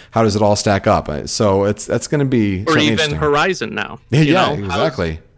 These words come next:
Speaker 2: That's one thing Horizon has going for it that Zelda doesn't. There's no real preconceived notions of what Horizon is. Like,
Speaker 1: Hmm.
Speaker 2: people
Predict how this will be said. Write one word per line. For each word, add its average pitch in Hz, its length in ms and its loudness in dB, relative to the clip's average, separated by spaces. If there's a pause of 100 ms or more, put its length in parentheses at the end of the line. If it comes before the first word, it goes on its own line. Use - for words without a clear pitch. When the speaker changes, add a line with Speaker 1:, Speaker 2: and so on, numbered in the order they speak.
(220)
Speaker 2:
That's 156 220 -2
one 151 180 2
thing 151 320 2
Horizon 135 460 2
has 127 240 0
going 131 240 -2
for 127 160 -2
it 120 80 -2
that 117 160 -4
Zelda 117 260 -4
doesn't. 113 320 -2
There's 120 220 -4
no 139 180 2
real 135 240 2
preconceived 127 720 -4
notions 131 840 -4 (220)
of 120 240 -2
what 123 220 2
Horizon 113 600 -2
is. - 480 -14
Like, 123 140 -2
Speaker 1:
Hmm. 113 60 0
Speaker 2:
people 131 520 -2